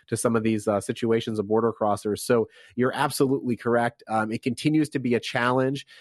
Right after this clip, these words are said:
Uh, the number of apprehensions, uh, is, is significantly, uh, more than it's, it's been, uh, in the past. And, uh, we're going to get a, a clear focus, I think, tomorrow. Well, hopefully we'll get some answers tomorrow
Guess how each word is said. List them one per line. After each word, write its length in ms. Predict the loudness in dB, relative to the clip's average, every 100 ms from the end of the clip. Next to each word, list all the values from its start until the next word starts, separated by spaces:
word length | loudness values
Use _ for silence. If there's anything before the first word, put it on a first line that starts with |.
| _
Uh, 80 | -2
the 140 | 2
number 240 | 2 2 2
of 100 | 2
apprehensions, 920 | 0 -2 -4 -4 -2 -2 -2 -4 -8
uh, 220 | -4 -4 -2
is, 340 | -2 -2 -2 -4
is 200 | -6 -6
significantly, 1160 | -8 -2 0 2 0 0 0 0 0 0 -2 -8
uh, 160 | -4 0
more 300 | 2 4 4
than 160 | 2 0
it's, 300 | -2 -6 -6
it's 200 | -6 -2
been, 440 | 2 2 2 -2
uh, 120 | -4 -2
in 180 | -2
the 80 | -2
past. 500 | 0 0 0 -2 -6 -16 -20 -20 _
And, 300 | 0 2 2
uh, 220 | 2 2 0
we're 100 | 0
going 220 | 2 2
to 60 |
get 160 | 2 0 -2
a, 160 | -4 -4
a 100 | -6 -10
clear 400 | -6 0 2 2
focus, 560 | 0 0 2 -2 -2 -6
I 160 | -6
think, 220 | -4 -6
tomorrow. 760 | -4 0 2 4 4 2 0 -4 _ _
Well, 100 | 0
hopefully 300 | 0 2 2
we'll 140 | 2
get 120 | 0 -2
some 160 | -2
answers 420 | 0 0 -2 -6
tomorrow 580 | -4 -4 -2 0 0 -2